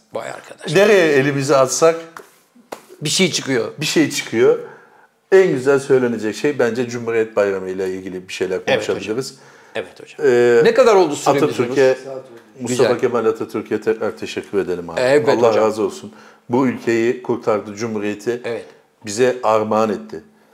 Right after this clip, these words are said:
Speaker 2: O yetkideki bir insanın neler yapabileceğini diğer dünyadaki ülkelerden de görüyoruz.
Speaker 1: Evet hocam.
Speaker 2: Neler yaptıklarında.
Speaker 1: Evet.
Speaker 2: Adam askeri elbisesini çıkardı ve sivil olarak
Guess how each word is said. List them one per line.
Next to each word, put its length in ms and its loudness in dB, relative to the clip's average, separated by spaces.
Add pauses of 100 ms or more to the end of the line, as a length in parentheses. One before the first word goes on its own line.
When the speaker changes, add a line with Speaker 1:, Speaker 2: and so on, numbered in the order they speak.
Speaker 2:
O 100 6
yetkideki 640 -2
bir 60 -4
insanın 560 -2
neler 240 2
yapabileceğini 840 -2
diğer 380 0
dünyadaki 560 -2
ülkelerden 680 -4
de 60 0
görüyoruz. 580 -4 (160)
Speaker 1:
Evet 140 -4
hocam. 180 -4
Speaker 2:
Neler 200 2
yaptıklarında. 800 -4 (160)
Speaker 1:
Evet. 180 -6 (280)
Speaker 2:
Adam 280 0 (1080)
askeri 440 -4
elbisesini 720 -8
çıkardı 640 -4 (420)
ve 140 0
sivil 460 -4
olarak 380 0